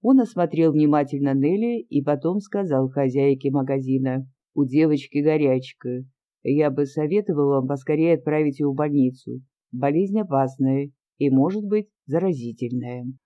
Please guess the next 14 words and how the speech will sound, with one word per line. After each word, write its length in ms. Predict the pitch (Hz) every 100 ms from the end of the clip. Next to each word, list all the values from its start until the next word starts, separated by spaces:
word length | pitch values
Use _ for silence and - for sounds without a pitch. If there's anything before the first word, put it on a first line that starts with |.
| _
Мадам 420 | 139 147 156 247 233
Адель 500 | 190 226 190 139 - -
немедленно 760 | 143 196 214 196 131 131 143
исполнила 580 | 139 _ 160 139 135 143
приказание 760 | 139 135 147 135 160 165 160
доктора. 640 | 143 135 131 - 123 123 131 _ -
Держать 640 | 135 156 143 139 208 214
больную 560 | 151 151 139 151 233 240
в 40 |
мастерской, 880 | 156 156 - 143 131 - 143 240 196
да 100 | 123
еще 260 | 139 139 160
перед 300 | 180 147 135
праздником, 760 | 160 226 247 156 131 135 135